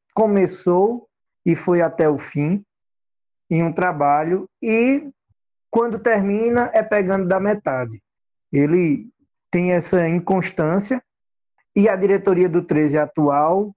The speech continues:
pelos números também, são seis treinadores, agora entrando por o sétimo, em menos de dois anos,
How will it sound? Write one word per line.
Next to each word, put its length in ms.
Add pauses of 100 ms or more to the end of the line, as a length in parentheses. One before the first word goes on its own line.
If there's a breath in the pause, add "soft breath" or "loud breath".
(180)
pelos 360
números 460
também, 540 (520)
são 560
seis 440
treinadores, 680
agora 300
entrando 360
por 140
o 60
sétimo, 560
em 120
menos 320
de 80
dois 320
anos, 440